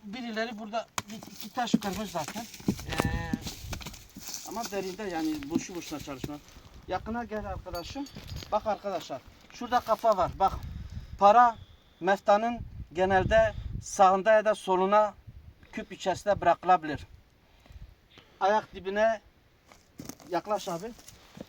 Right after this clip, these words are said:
Ayak dibinde, bitiş yerinde kayayı uyutur, şöyle gizli bir kasa yapabilir.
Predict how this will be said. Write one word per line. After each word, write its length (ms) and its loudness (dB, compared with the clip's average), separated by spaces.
Ayak 360 4
dibinde, 460 0
bitiş 460 -6
yerinde 420 2
kayayı 340 6
uyutur, 480 0
şöyle 280 2
gizli 400 0
bir 80 4
kasa 420 6
yapabilir. 640 6